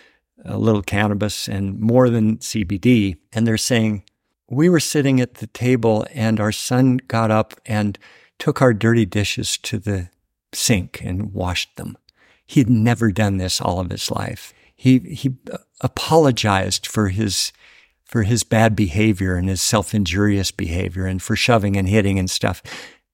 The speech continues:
that he had never done before in his life. Cannabis changes people, and it is so heartwarming to see these people whose lives have just been, well, it's not fair to them to say devastated because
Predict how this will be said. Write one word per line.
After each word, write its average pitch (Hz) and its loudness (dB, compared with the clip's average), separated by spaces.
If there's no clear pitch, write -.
that 123 4
he 107 2
had 107 2
never 110 4
done 95 0
before 95 -2
in 95 -2
his 90 -6
life. 98 -6
Cannabis 196 0
changes - 0
people, - -12
and 110 0
it 113 -4
is 117 -6
so 165 2
heartwarming 107 0
to 120 -8
see 131 2
these 120 -2
people 123 0
whose 101 -4
lives 127 0
have 113 -6
just - -6
been, 95 -6
well, 156 2
it's - -4
not 170 2
fair 143 4
to 123 2
them 123 4
to 107 2
say 113 0
devastated 107 -2
because 104 -4